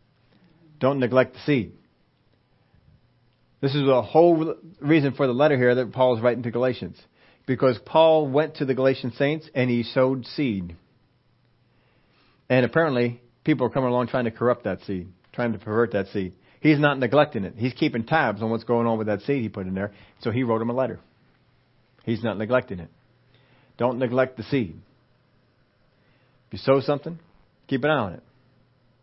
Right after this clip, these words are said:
Keep your faith on it. Keep, be, stay mindful of, of what you're doing there. I'll put this here in the, the end part. Are you convinced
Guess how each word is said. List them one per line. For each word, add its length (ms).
Keep 140
your 80
faith 260
on 120
it. 40
Keep, 180
be, 340
stay 200
mindful 420
of, 140
of 100
what 140
you're 120
doing 220
there. 160
I'll 100
put 160
this 140
here 120
in 60
the, 340
the 200
end 160
part. 260
Are 160
you 200
convinced 840